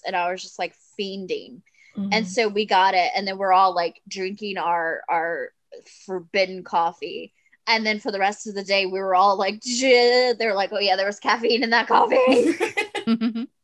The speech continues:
Speaker 2: Wow.
Speaker 1: And it was great. That's
Speaker 2: Yeah.
Speaker 1: my, um, that's my loony bin story for the day. Go ahead.
Speaker 2: It's okay. So, well, <laughs> so Nellie's work was critically acclaimed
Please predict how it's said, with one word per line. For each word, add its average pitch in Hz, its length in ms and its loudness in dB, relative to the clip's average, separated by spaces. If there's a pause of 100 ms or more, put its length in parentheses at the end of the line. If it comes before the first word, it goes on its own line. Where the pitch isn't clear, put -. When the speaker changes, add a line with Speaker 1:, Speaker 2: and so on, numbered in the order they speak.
(140)
Speaker 2:
Wow. 180 540 -4
Speaker 1:
And 233 80 -2
it 226 120 2
was 214 160 -4
great. 180 380 -2 (280)
That's 196 340 2
Speaker 2:
Yeah. 269 340 0
Speaker 1:
my, 226 260 4
um, 208 100 -10 (100)
that's 240 240 -2
my 269 120 -4
loony 214 300 -6
bin 170 220 -10
story 165 300 -16
for 170 160 -20
the 165 80 -18
day. 151 140 -12 (380)
Go 269 60 -12
ahead. 277 160 -12 (1300)
Speaker 2:
It's 427 200 -6
okay. 381 320 -4 (1080)
So, 311 400 4 (440)
well, 339 280 2 (180)
<laughs> - 180 -20
so 240 200 0
Nellie's 226 480 2
work 190 300 0
was 196 160 -8
critically 233 520 -2
acclaimed 175 560 -2